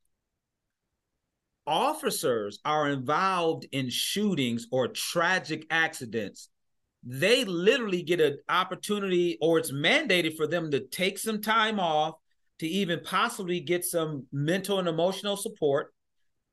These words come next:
Whereas when teachers, <laughs> I mean, they have to go right back to the classroom. And I'm saying, "Wow."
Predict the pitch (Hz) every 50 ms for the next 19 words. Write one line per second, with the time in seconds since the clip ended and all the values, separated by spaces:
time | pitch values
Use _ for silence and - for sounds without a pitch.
0 | _ _ _ - 147 185 202 196 196 190 190 190 185 175 180 175 170 175 - -
1 | 254 320 330 - - 165 160 156 156 151 - - - _ _ _ _ _ _ _
2 | - - - - - 269 240 - - 196 - 269 277 - - 226 233 226 - 208
3 | 175 226 233 220 196 208 233 226 220 - - 196 208 220 214 208 180 180 170 -
4 | 214 196 208 226 220 214 202 165 139 127 117 107 107 - - - - - - -
5 | _ _ - 151 180 202 220 226 254 262 - - - 233 214 202 185 160 143 135
6 | 123 123 127 131 135 143 170 185 208 233 262 277 277 269 240 170 123 101 90 80
7 | 69 69